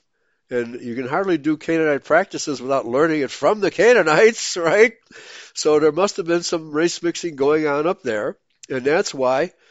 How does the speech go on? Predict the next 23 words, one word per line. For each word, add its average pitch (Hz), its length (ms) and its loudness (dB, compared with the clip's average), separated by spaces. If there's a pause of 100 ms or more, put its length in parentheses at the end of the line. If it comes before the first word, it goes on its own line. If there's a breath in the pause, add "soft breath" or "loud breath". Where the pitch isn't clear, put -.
(140 soft breath)
Yahweh 139 420 0
banished 190 720 0 (420)
the 131 120 -6
ten 127 200 -2
northern 139 300 -2
tribes 131 540 -2 (480 soft breath)
into 190 640 2 (800)
Europe 143 360 -2 (1400)
to 117 120 -12
stop 143 360 -2
us 139 140 -6
from 127 240 -10
engaging 139 560 -2
in 117 80 -12
those 117 240 -4
activities. 139 720 -6 (720 soft breath)
And 131 260 0
it 131 140 -10
took 190 160 0 (260)
over 143 260 -2
a 110 40 -2
thousand 131 400 -4
years 190 440 -2